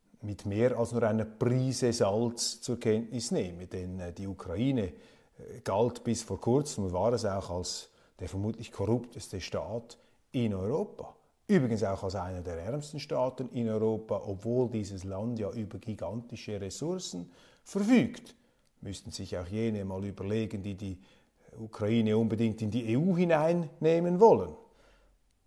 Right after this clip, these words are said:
Kann sich die E U das überhaupt leisten? Ist das vernünftig? Also in Deutschland gibt's Politiker, ich habe Klaus von Donani schon angesprochen, in seinem Vortrag in Hamburg hat er gesagt, das wäre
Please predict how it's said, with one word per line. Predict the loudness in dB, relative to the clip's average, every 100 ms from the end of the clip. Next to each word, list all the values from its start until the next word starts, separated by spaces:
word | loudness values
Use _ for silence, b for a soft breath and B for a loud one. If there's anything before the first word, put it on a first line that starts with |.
| _
Kann | -6 -4
sich | -2 -4
die | -4 0
E | 2
U | 2
das | 0 0
überhaupt | -2 -2 -2 -4 -6
leisten? | -6 -6 -8 -10 -16 -20 _ _ _ _ _ _ _ -12 -2
Ist | 0 0
das | -6
vernünftig? | -4 4 6 6 4 -4 -16 -20 _ -20 -12
Also | -8 2
in |
Deutschland | 6 6 6 -2
gibt's | -4 -6 -4
Politiker, | -2 0 -2 -4
ich | -2 -2
habe | -2 -4
Klaus | -6 -6
von | -6 -6
Donani | -6 -4 -4 -2
schon | -2
angesprochen, | 0 0 -2 0 0 0
in | -4
seinem | -4 -4
Vortrag | -4 -4 -4 -6
in | -6
Hamburg | -6 -6 -6 -8
hat | -8 -8
er |
gesagt, | -10 -8 -8 -8
das | -12 -10
wäre | -10 -10